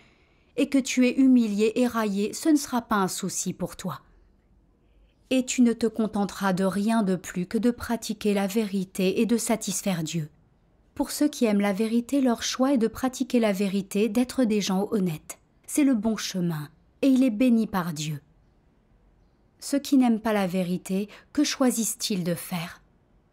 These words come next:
Ils utilisent des mensonges pour défendre leur réputation, leur statut, leur dignité et leur caractère. De telles personnes préféreraient être des personnes trompeuses et être haïes, et rejetées par Dieu.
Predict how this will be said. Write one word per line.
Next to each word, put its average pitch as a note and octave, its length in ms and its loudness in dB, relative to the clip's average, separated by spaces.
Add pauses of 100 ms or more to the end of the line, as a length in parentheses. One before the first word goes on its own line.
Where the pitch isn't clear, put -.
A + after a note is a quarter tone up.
(880)
Ils C4 260 4
utilisent B3 400 2
des G#3 140 0
mensonges F#3+ 680 -2
pour B3 200 -2
défendre A3+ 520 0
leur G3 140 0
réputation, F#3 760 -6 (260)
leur B3 160 2
statut, A3+ 460 -4
leur A#3 180 0
dignité A3+ 560 2
et - 20 0
leur F3+ 200 0
caractère. F3+ 720 -6 (800)
De B3+ 120 2
telles A#3 260 0
personnes F#3 380 0
préféreraient F#3+ 580 -2
être F3 220 -4
des F3+ 120 -2
personnes F#3 440 -2
trompeuses F#3 520 -2
et F#3 60 2
être F#3 260 -2
haïes, F3 320 -2 (640)
et A#3+ 100 2
rejetées G#3 460 -2
par D#3+ 260 -6
Dieu. D3+ 280 -8